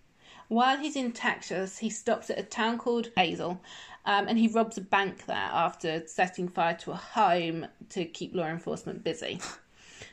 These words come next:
Speaker 1: So,
Speaker 2: God.
Speaker 1: he does
Speaker 2: He
Speaker 1: that.
Speaker 2: yeah.
Speaker 1: He gets on a plane at Houston,
Speaker 2: Mm-hmm.
Speaker 1: and he flies back to Anchorage on the eighteenth of
Speaker 2: Ugh.
Speaker 1: February.
Speaker 2: If we go to our martial arts tournament next year for our honeymoon, we fly into Houston.
Speaker 1: Yeah.
Speaker 2: Ugh.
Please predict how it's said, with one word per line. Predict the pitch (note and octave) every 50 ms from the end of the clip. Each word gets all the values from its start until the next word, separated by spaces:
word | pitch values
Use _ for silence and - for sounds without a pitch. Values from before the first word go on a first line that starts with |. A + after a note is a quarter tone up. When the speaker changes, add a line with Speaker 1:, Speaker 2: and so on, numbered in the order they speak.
| - -
Speaker 1:
So, | - - F3+ E3+ F3
Speaker 2:
God. | E3 - - - _ _ - - - - - - _ _
Speaker 1:
he | - A3+ A#3
does | A3+ E4 E4+ F4 E4+
Speaker 2:
He | -
Speaker 1:
that. | F3 D3+ E3+ F#3+ G3 - E3+
Speaker 2:
yeah. | G3 A3 A3+ F#3 D#3+ - C#3 - - - _ -
Speaker 1:
He | A3+ G#3+ A3
gets | - - - C4 B3 - - -
on | C4
a | B3
plane | A#3 - - A3 G3+ G3+ G3
at | - F#3
Houston, | F#3 G3 F3 E3+ - - - E3+ F3+ G3 G#3+ G#3+ - _ _ _ _
Speaker 2:
Mm-hmm. | G#3 G3 G3+ A3+ B3+ - -
Speaker 1:
and | - F#3+ F#3 F#3 F#3
he | F#3 F#3+ F#3 F3+
flies | - - A3+ G#3+ G3+ G3+ G3 G3
back | - G#3 - - F3+
to | - -
Anchorage | F#3 F3+ F3+ F3+ - F3 -
on | E3 E3+
the | E3+ - E3+
eighteenth | D#3+ - E3+ G3+ A3
of | A3+ A3
Speaker 2:
Ugh. | G#3+
Speaker 1:
February. | G3+ - F#3+ F#3 F3+ F3 E3 D#3+ D#3 D3 B2+ - - F3+ F#3 F#3+ -
Speaker 2:
If | - F3
we | F#3+ G3+ G3+ F#3+
go | F#3+ F3 E3+ E3+
to | E3 - E3+
our | D#3 C#3+ D#3
martial | D3+ D3 D3 - - - F#3+
arts | D#3+ D#3+ - - -
tournament | - - D#3+ C3+ A2+ G#2 -
next | - - - - - -
year | C3+
for | C#3 - C#3+
our | C3+ D3+
honeymoon, | E3+ F#3 E3+ D#3 - - G2+ G2
we | A2 A2
fly | - - - - -
into | - - - E3+
Houston. | D3+ F3 - - - - - - F3+ - - - - -
Speaker 1:
Yeah. | F#3 F#3+ F3+ F3 D#3+ E3+ F3 - - - - -
Speaker 2:
Ugh. | A3+ G#3 F3 C#3+